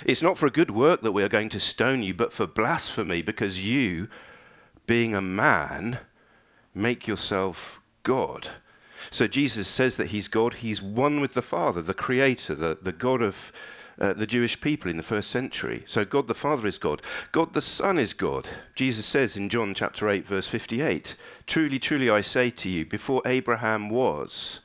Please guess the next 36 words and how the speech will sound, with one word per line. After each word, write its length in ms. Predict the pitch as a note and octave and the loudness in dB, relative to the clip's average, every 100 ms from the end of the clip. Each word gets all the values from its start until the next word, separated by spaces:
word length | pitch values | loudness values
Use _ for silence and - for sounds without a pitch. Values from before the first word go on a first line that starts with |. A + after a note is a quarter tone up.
| - - - - _ _ _ _ | -20 -20 -20 -20 _ _ _ _
I 340 | G#2+ G2+ G2 F#2+ | 2 4 2 2
am." 560 | A2+ G#2 F#2+ C2+ C2 - _ _ _ _ _ | 4 4 2 -2 -12 -20 _ _ _ _ _
Yahweh, 520 | E2+ A2+ G2 - B1 | 2 2 2 -4 -6
he 160 | - F2 | -6 -4
says, 260 | - F#2+ - | -2 -2 0
"Ego 260 | A#2+ A#2+ G#2+ | 0 4 2
eimi, 420 | A#2 A#2+ A2+ E2 - | 4 2 2 -2 0
I 220 | - C3+ - | 0 0 2
am. 360 | D3 E3 D#2+ - | 2 2 2 -2
I'm 160 | C3 | -2
the 60 | C3+ | 0
self-existent 680 | - C#3 C3 - D3+ - G2+ | 2 2 0 -4 -4 -2 -2
one. 140 | D#2+ | 0
I, 180 | G2 B2 | 2 0
I 120 | - D#3+ | 0 -2
existed 380 | C#3 F3+ - | 0 -4 -2
before 300 | A#2+ B2+ D#3+ | -4 -2 2
Abraham 500 | D#3 E3+ A#2+ G2 D#2 | 2 2 0 0 -2
was." 460 | D2+ D2+ - - - - - - - - - | -2 -4 -4 -10 -10 -14 -20 -20 -20 -20 -18
So 200 | - G#2 | -2 2
they 100 | F2+ | 2
picked 240 | - - | -2 -6
up 100 | - | -8
stones 460 | - F#2 E2+ E2+ - | -2 0 0 -4 -6
to 140 | G2 | -6
throw 180 | - D#3+ | 0 0
at 120 | C3 | 2
him, 180 | - - | -2 -10
because 220 | - - | -8 -6
again, 380 | F2 A2 F2+ C#2+ - - - - - - - - _ _ | -2 0 0 -2 -14 -20 -20 -20 -20 -20 -20 -20 _ _
he 140 | F#2 | -4
was 160 | E2 - | -4 -4
claiming 400 | - F2 D#2+ D2 | -2 -2 -4 -8
to 100 | C#2+ | -8
be 120 | D2 | -4
God. 380 | D#2+ D2+ B1+ | -2 -2 -4